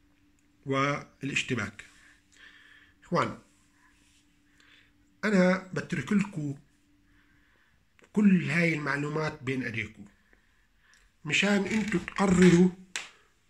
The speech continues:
بنفسكم مين اللي انتصر. بدنا نتمشى شوي نجيب محرمة.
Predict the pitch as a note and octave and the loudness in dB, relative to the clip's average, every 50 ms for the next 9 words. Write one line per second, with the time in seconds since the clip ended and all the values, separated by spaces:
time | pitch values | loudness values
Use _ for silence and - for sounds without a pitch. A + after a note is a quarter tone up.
0 | _ C#3+ B2 B2 D3+ F#3+ F#3+ - D3+ C3 - - - - A2+ A2 A2 - _ _ | _ -8 -4 0 0 0 0 -2 -6 -6 -6 -6 -6 -6 -6 -6 -6 -10 _ _
1 | _ _ - _ - - _ - - - - _ _ _ - C#3+ F3 G3+ G3+ G3+ | _ _ -20 _ -20 -20 _ -20 -20 -20 -20 _ _ _ -4 0 2 4 6 6
2 | G3 F#3+ F#3+ F#3+ E3+ D3+ D#3+ D3+ D3+ D3 D3 D3 D3 - - D3 C#3+ - D3 B2+ | 6 4 4 0 0 2 4 4 6 6 6 4 2 0 -2 -4 -2 0 -2 -2
3 | - A#2 G2 - - - - - - - - - - - _ _ _ - - - | -2 -6 -8 -8 -12 -18 -20 -20 -20 -20 -20 -20 -20 -20 _ _ _ -20 -20 -20
4 | - - - _ _ D3 D#3 E3+ G3 F#3+ G3+ G3 F#3+ G3+ G3 - - F3+ E3+ - | -20 -20 -20 _ _ -6 0 2 4 4 4 2 0 0 0 0 0 0 0 0
5 | F3 F#3 F3+ F3 F3 E3 D#3 F#3 E3+ F#3 E3+ - - B2+ A2+ A2 F#2+ - - | 2 4 4 4 4 4 2 2 0 0 -2 -2 -2 -2 -2 -4 -4 -8 -12